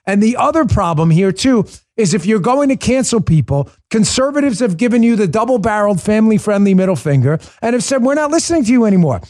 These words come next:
So if you've got to cancel people, they need people to cancel.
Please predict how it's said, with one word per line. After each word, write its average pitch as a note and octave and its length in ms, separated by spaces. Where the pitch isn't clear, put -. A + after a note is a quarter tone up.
So C4 140
if A3+ 80
you've A#3 160
got D4+ 180
to D4+ 80
cancel D4 460
people, G3 460
they A3+ 160
need B3 320
people B3 320
to A3+ 120
cancel. G#3+ 540